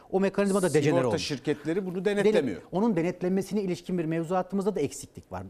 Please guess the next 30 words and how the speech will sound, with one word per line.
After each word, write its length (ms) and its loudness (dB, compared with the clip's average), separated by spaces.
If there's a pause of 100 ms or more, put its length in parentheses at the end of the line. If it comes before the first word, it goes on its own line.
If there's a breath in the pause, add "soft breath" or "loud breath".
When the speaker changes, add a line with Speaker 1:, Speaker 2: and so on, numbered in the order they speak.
(120)
Speaker 1:
Bunun 320 2
böyle 240 4
olduğunu 400 2
gördük. 360 2
Şimdi 220 -2
bunların 260 0
hepsiyle 300 -2
yüzleşme 500 0
zamanı. 360 -4 (160)
Yani 240 -2 (120)
bir 160 0
eksikliğimiz 540 0
var. 120 2
Ya 140 2
da 180 0 (160 loud breath)
bir 100 0
yapı 240 0
iskan 320 0
aldı. 340 0 (300 soft breath)
İskan 280 -2
aldıktan 460 -2
sonra 220 -4
yapının 400 -2 (320 loud breath)
herhangi 480 -2
bir 80 -2
şekilde 420 -6
gidip 320 -4
birisi 240 -2
şikayet 400 -2
etmezse, 520 -4